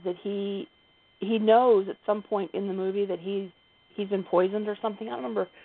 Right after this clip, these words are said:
I don't remember what, I'm assuming it's poisoning. But he's been, he's been either infected in something or poisoned with something or whatever, and that he's gonna die. And so the whole movie is about him looking for the person who killed him. So he's alive looking for the person who's killed him.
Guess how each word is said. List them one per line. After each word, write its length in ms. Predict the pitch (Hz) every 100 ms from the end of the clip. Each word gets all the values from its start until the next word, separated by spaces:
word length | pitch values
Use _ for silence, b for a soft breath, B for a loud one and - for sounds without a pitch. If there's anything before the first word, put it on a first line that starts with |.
| B -
I 60 |
don't 80 | 262
remember 200 | 240 185
what, 180 | 196 -
I'm 180 | 185 196
assuming 200 | 294 262
it's 120 | 185 _
poisoning. 420 | 185 175 180 170 B B B B
But 100 | 226
he's 140 | 302 277
been, 200 | 254 226
he's 160 | 214 262
been 120 | 262
either 140 | 233 190
infected 400 | 180 226 233 226
in 100 | 208
something 240 | 208 202
or 60 | 180
poisoned 360 | - 196 202
with 100 | 190
something 340 | 185 180 180 180
or 120 | 165
whatever, 500 | 170 180 185 175 165 B B B B -
and 380 | 196 185 185
that 180 | 175 185
he's 180 | 214 285
gonna 220 | 202 226 196
die. 360 | 175 180 156 -
And 100 | 190
so 80 |
the 180 | 202 196 190
whole 180 | - 320
movie 500 | 254 254 240 175 180 B B 269 -
is 160 | 214 208
about 340 | 196 208 214
him 220 | 208 202
looking 260 | 196 196 196
for 80 | 185
the 60 | 170
person 300 | 190 170 180
who 100 | 170
killed 280 | - 160 151
him. 160 | 160 - - _ _ B B B
So 80 | 214
he's 160 | 311 277
alive 680 | 220 208 240 220 180 170 180
looking 280 | 185 196
for 100 | 185
the 80 | 180
person 360 | - 165 - 170
who's 240 | 175 160 - _ -
killed 200 | 170 156
him. 200 | - 170